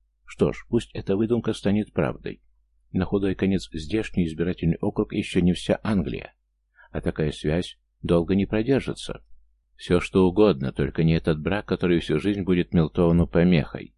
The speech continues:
Но такая ли уж это помеха? В конце концов, красота ценится высоко. Только бы ее прошлое не было слишком скандальным.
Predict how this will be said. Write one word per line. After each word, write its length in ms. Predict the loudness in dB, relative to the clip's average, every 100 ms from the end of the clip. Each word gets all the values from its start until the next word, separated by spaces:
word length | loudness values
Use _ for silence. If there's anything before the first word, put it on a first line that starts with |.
| _ _ _
Но 100 | -2
такая 380 | -2 -4 -2 -2
ли 80 | -2
уж 140 | -4 -8
это 200 | -8 -4
помеха? 640 | 0 2 0 -2 -10 -10 _ _ _
В 20 | -4
конце 260 | -2 -2
концов, 300 | -4 -2 -2
красота 480 | 0 -2 -2 -4 -6
ценится 500 | -4 0 0 0 -2
высоко. 560 | -4 -4 -6 -4 -6 -8 _ _ _ _ _ _
Только 320 | -2 0 -2
бы 140 | 2
ее 180 | 2 2
прошлое 560 | 0 -4 -4 -2 0 0
не 140 | 0 0
было 220 | 0 -2
слишком 420 | -2 -6 -2 -2
скандальным. 800 | -2 -2 0 -2 -4 -4 -6 -10